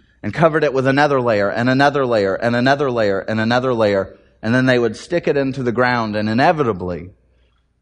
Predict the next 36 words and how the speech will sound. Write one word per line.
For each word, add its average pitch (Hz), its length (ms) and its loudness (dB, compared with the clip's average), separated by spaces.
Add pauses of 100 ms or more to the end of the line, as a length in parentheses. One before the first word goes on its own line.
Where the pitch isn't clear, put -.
(140)
a 107 100 0
wolf 165 320 0
would 120 200 -2
come 117 180 -2
along. 95 540 -8 (1500)
And 135 120 0
that 151 140 2
wolf 196 240 4
would 175 160 2
catch 175 260 2
the 143 140 -6
scent 202 260 0
of 170 80 0
this 151 160 0
blood, 180 320 4
and 156 100 0
they 156 100 2
would 139 200 2
go 190 200 6
up 190 160 2
to 190 100 -4
the 156 80 -4
blade, 175 340 4
and 156 120 -2
they 156 100 4
would 151 180 2
be 147 280 2 (220)
cautious, 196 880 0
looking 175 380 0
around, 151 640 2
wondering, 143 440 0
"Okay, 113 600 0 (280)
is 101 160 -8
this 127 240 -2
really 117 560 0
free?" - 640 -6